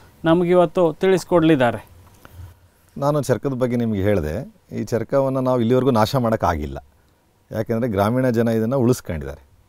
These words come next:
Speaker 2: ಕಂಬಳಿ
Speaker 1: ಹಾ.
Speaker 2: ಮಾಡೋ ಜನ ಮನೆಯಲ್ಲಿ ಇನ್ನೂ ಚರಕ ಇದೆ.
Speaker 1: ಹ್ಮ್.
Speaker 2: ಅದಕ್ಕೆ ಗಾಂಧೀಜಿಯವ್ರದ್ದೊಂದು ಮಾತಿದೆ,
Speaker 1: ಹಾ.
Speaker 2: "ನಾನು ಚರಕ ಇರೋವರೆಗೂ ಭೂಮಿ ಮೇಲೆ ನನ್ನ ಸಿದ್ಧಾಂತಗಳು ಇರ್ತವೆ"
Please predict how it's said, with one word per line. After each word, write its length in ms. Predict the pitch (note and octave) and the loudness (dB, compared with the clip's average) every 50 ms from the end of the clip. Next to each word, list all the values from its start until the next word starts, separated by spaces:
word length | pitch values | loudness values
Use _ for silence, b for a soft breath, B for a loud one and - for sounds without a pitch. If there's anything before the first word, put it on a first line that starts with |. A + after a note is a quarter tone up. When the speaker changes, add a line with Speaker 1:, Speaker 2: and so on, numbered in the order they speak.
| _ _ - | _ _ -8
Speaker 2:
ಕಂಬಳಿ 300 | G2+ A2 B2+ C#3+ D#3 D3+ | -6 -2 0 2 2 2
Speaker 1:
ಹಾ. 60 | C#3+ | 2
Speaker 2:
ಮಾಡೋ 200 | C#3 C3+ C3+ C3 | 4 4 4 4
ಜನ 180 | A#2 B2+ B2 | 4 2 0
ಮನೆಯಲ್ಲಿ 360 | B2 A#2+ A#2+ B2 C3 D3 C3 A#2 | 0 0 -2 -2 0 0 0 0
ಇನ್ನೂ 160 | A#2 C3+ C#3+ | 0 -2 -2
ಚರಕ 280 | C#3 - G2+ D#2 - | -2 -2 -2 -2 -4
ಇದೆ. 320 | D#2 D2 C2+ B1 - - _ _ _ _ - | -8 -10 -10 -12 -16 -20 _ _ _ _ -20
Speaker 1:
ಹ್ಮ್. 320 | C3 C3 B2+ B2 A#2 A2 G#2 | -18 -16 -16 -14 -16 -16 -14
Speaker 2:
ಅದಕ್ಕೆ 180 | - C3+ D#3 E3 | -8 -6 -4 -2
ಗಾಂಧೀಜಿಯವ್ರದ್ದೊಂದು 760 | A2+ A#2+ A#2+ C3 D3+ E3 E3 D3 D#3 D3+ C#3 C3 C#3+ C#3+ C3+ | 0 0 0 2 2 2 2 4 2 0 -2 -2 -4 -4 -2
ಮಾತಿದೆ, 420 | A#2 G2+ G#2 A2+ - - C#2+ C2+ C2+ | 0 0 0 0 0 -2 -8 -10 -12
Speaker 1:
ಹಾ. 720 | - _ _ _ _ _ _ - C#3 B2+ B2 A#2 A2+ G2+ - | -14 _ _ _ _ _ _ -14 -12 -12 -12 -12 -14 -16 -12
Speaker 2:
"ನಾನು 380 | - A2+ A2 A#2+ C#3 D#3+ D#3+ D#3 | -8 -6 -4 -2 -2 -2 -2 -2
ಚರಕ 300 | - - A#2 A#2+ - D3+ | 0 0 0 0 4 6
ಇರೋವರೆಗೂ 520 | D#3 D#3+ D#3 D3+ D3+ D3 D3 C#3+ C#3+ F3 | 6 8 8 8 6 6 6 4 4 2
ಭೂಮಿ 280 | D#3 B2+ C3 C3+ C3+ C3 | 2 2 2 2 2 0
ಮೇಲೆ 140 | C3 C3+ D3+ | 0 0 0
ನನ್ನ 280 | D3 B2+ B2 B2+ C3 | 0 0 0 0 -2
ಸಿದ್ಧಾಂತಗಳು 600 | A#2 A#2+ A2+ G#2+ A#2+ B2 A#2+ A2+ - A#2 A#2 C#3+ D#3 | -2 -2 0 0 2 0 0 0 -2 -2 0 0 2
ಇರ್ತವೆ" 760 | C#3 C3 C3 - C3 A2+ F#2 F2+ E2+ D2+ C#2+ - - _ | 2 2 2 4 2 2 2 2 -2 -6 -8 -12 -14 _